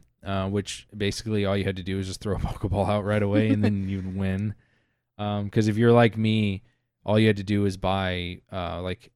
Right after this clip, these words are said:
Speaker 1: I stocked up on Pokeballs all the time.
Speaker 2: Yeah, same.
Speaker 1: So I go out and I would buy, uh, regular Pokeballs, Great Balls. Um, and I would, uh, I loved using Premier Balls. Premier Balls are my favorite 'cause they're just the, the straight white ones
Speaker 2: Mm-hmm.
Speaker 1: with the, with the red band.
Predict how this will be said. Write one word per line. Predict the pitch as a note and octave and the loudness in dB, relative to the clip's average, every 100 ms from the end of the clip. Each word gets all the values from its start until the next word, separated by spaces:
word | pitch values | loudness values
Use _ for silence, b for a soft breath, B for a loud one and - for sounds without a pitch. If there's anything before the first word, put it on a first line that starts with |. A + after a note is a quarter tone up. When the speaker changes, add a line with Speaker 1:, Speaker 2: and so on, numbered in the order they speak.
| - - - | -20 -16 0
Speaker 1:
I | A#2 | 0
stocked | - C3 A#2 A2 | 2 0 0 0
up | G2 | -4
on | G2 | -4
Pokeballs | - G2+ F#2+ F#2 - | -4 -4 -4 -6 -4
all | F#2 F2+ F2 | -2 0 -2
the | F2+ | -8
time. | E2+ F2 F2+ F#2+ | -8 -10 -8 -6
Speaker 2:
Yeah, | G#3+ C3+ | -6 -6
same. | - - | -6 -4
Speaker 1:
So | G3 G3+ G2+ C#3+ D2+ | 0 2 0 -2 -2
I | G#2 G2+ G2+ - | -4 -4 -8 -2
go | A#2 A2+ | 2 4
out | G#2+ G2+ | 4 2
and | G2 | -2
I | |
would | F#2+ F#2 | -4 -2
buy, | F#2 F#2+ F#2 F#2 F#2 F#2 _ _ _ _ - | -2 -2 -4 -4 -8 -10 _ _ _ _ -10
uh, | E2 | -6
regular | F2+ G#2+ G#2+ | -2 0 0
Pokeballs, | G2+ G#2+ G#2 G#2 G2+ F#2+ | 0 -4 -2 0 0 0
Great | G2 F#2+ | -2 -2
Balls. | F#2+ F#2+ F#2+ F#2+ G2 - - | 0 0 0 0 -4 -8 -10
Um, | E2 F2 F2+ - _ - | -10 -10 -12 -18 _ -8
and | G#2 | 2
I | B2+ | 4
would, | C3 B2 | 4 2
uh, | A#2 A#2 | 0 0
I | C#2+ G#2 C3+ | -2 2 2
loved | A#2+ C3 C#3+ A#2+ | 6 6 6 4
using | B2 A#2+ | 2 2
Premier | G#2 G#2 F#2+ G2+ | -4 -6 -4 -2
Balls. | G#2 G#2 | 0 -2
Premier | - G#2 G#2+ A#2+ | -4 -6 -2 0
Balls | A2+ G2+ | 0 0
are | |
my | F#2 F2 | -6 -6
favorite | F#2 F#2+ G2 | -6 -6 -6
'cause | - G2 | -6 -8
they're | F#2 | -8
just | F#2 - - - | -10 -12 -18 -16
the, | G2+ F2+ E2+ | -14 -12 -14
the | |
straight | F#2 - F#2+ F#2 - | -14 -6 -4 -4 -2
white | F#2+ F#2+ | -4 -4
ones | G#2 G#2 G#2 A2+ A#3+ | -4 -4 -4 -6 -2
Speaker 2:
Mm-hmm. | |
Speaker 1:
with | A#3 A3 | 0 0
the, | G3 E3 G#2 | -2 -4 -8
with | F2+ | -12
the | F2 | -10
red | F2+ F#2 F#2 | -8 -8 -6
band. | F#2 F#2+ G2+ | -6 -6 -8